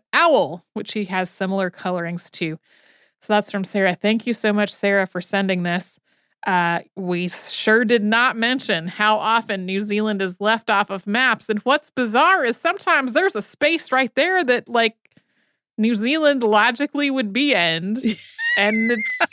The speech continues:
Speaker 1: just not there.
Speaker 2: No, New Zealand, which is a pity 'cause so much good stuff comes from New Zealand.
Speaker 1: Yeah. Uh, being from the United States means that we very often see U S maps that have this just weird,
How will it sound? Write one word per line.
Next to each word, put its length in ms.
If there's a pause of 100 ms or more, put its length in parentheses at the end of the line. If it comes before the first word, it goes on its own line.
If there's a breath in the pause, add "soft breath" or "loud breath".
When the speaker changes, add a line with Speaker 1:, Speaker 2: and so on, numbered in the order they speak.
Speaker 1:
just 340
not 480
there. 420 (200)
Speaker 2:
No, 420
New 240
Zealand, 960
which 200
is 100
a 80
pity 380
'cause 180
so 220
much 280
good 200
stuff 360
comes 280
from 160
New 120
Zealand. 720 (100)
Speaker 1:
Yeah. 640
Uh, 260
being 400
from 200
the 100
United 420
States 380
means 240
that 160
we 120
very 360
often 420
see 220
U 280
S 220
maps 360
that 140
have 360
this 240
just 360
weird, 800